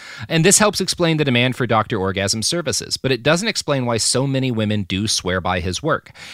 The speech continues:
And for that explanation, we're going to have to turn back to that article in The Guardian by Kathleen Hale. The opening paragraphs of this article about Runnels are filled with more red flags than a Communist Party rally.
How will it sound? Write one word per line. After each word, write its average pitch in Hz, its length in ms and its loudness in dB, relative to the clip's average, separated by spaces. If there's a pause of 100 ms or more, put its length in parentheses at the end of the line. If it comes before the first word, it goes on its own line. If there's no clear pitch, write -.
(120)
And 143 180 -2
for 143 120 2
that 143 180 6
explanation, 123 640 0
we're 107 80 -2
going 127 200 -2
to 143 40 -2
have 135 140 -4
to 127 80 -10
turn 139 240 -4
back 113 200 0
to 107 60 -6
that 107 140 2
article 98 420 -4
in 92 80 -4
The 90 80 -6
Guardian 73 440 -6
by 92 120 -6
Kathleen 101 480 -4
Hale. 78 420 -6 (300)
The 135 140 4
opening 202 260 2
paragraphs 123 540 2
of 101 60 -12
this 104 140 -2
article 101 320 -2
about 90 240 -2
Runnels 92 320 -2
are 120 120 -6
filled 147 260 -4
with 139 160 -6
more 135 300 -2
red 127 260 0
flags 101 460 -2
than 95 100 -4
a 82 60 -4
Communist 95 560 -4
Party 85 260 -4
rally. 71 420 -6